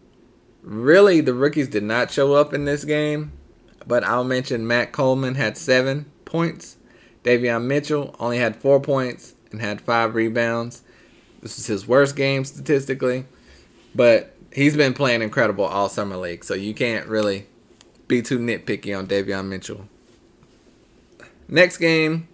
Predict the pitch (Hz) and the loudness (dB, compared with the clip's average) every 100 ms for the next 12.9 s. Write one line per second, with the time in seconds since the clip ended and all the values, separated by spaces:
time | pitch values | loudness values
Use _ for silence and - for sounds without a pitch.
0 | - 117 110 110 104 104 104 - - _ | -4 -4 0 2 2 -2 -6 -14 -20 _
1 | - 120 131 143 135 127 123 - 117 110 | -4 2 4 4 2 0 0 -2 -4 -2
2 | 113 127 - - - 107 110 117 117 110 | 2 2 2 -4 -6 -2 2 0 0 -4
3 | 113 120 117 117 120 110 107 110 110 - | -4 -4 -4 -6 -6 -6 -4 -4 -6 -4
4 | 120 113 - 110 110 - 131 165 202 _ | -2 -2 -2 -2 -2 0 2 2 0 _
5 | _ _ _ _ _ _ _ _ _ _ | _ _ _ _ _ _ _ _ _ _
6 | - 131 127 127 117 104 120 143 151 127 | -2 0 0 -2 -2 -2 2 2 2 -2
7 | 123 110 107 127 131 135 135 135 139 - | 0 0 0 2 2 4 4 4 2 -6
8 | 117 110 120 127 - 127 127 - _ _ | -6 -4 -2 -2 0 0 0 -4 _ _
9 | _ - 113 117 117 - 113 127 151 170 | _ -8 -2 0 0 -2 4 6 6 4
10 | 214 - _ _ _ _ _ - 117 113 | 2 -8 _ _ _ _ _ -12 -4 -2
11 | 113 127 135 131 139 131 - - _ _ | 2 2 0 -2 -2 -4 -6 -18 _ _
12 | - 139 127 127 131 135 143 139 - | -10 -4 -2 0 2 4 2 0 -8